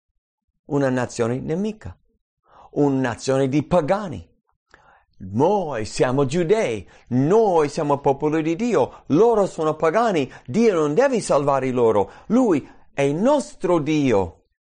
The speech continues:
non deve avere cuore per loro, sono i nostri nemici, devi solo punire gente così." Nonostante che Giona era profeta in Israele,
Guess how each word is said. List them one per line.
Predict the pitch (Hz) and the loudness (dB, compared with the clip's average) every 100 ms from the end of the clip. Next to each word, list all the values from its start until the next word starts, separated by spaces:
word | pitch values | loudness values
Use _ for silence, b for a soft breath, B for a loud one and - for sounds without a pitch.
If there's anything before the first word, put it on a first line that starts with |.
| _ _ | _ _
non | - - | -2 0
deve | 262 294 277 | 2 2 4
avere | 254 202 | 2 0
cuore | - 185 160 | 0 0 0
per | - 139 | 0 -2
loro, | 123 113 98 87 - b b | 2 2 2 -4 -10 b b
sono | - 302 | -2 0
i | 294 | 2
nostri | 285 277 277 240 | 2 0 -2 -2
nemici, | 240 226 262 247 - 143 - B | 0 2 0 -2 -2 -4 -4 B
devi | 214 226 | 0 0
solo | 254 254 254 | 0 0 0
punire | 247 240 269 226 | -2 0 2 2
gente | 147 156 147 139 | 2 -2 -2 -6
così." | 143 127 120 101 82 _ _ _ _ _ _ _ b b b b | -4 -6 -6 -8 -10 _ _ _ _ _ _ _ b b b b
Nonostante | 147 208 247 254 - - 208 214 - 160 143 | -4 -2 -2 -6 -8 -6 -6 -6 -8 -8 -6
che | - 139 127 123 | -4 -6 -6 -12
Giona | - 131 180 185 156 | -10 -4 -2 -2 -4
era | - 156 143 | 0 0 0
profeta | - 139 135 - 185 - 123 - b b | -2 -6 -6 -6 -6 -6 -10 -10 b b
in | 127 139 | -4 -2
Israele, | 139 - 120 147 147 98 107 135 | -2 -4 -2 0 0 0 -2 -4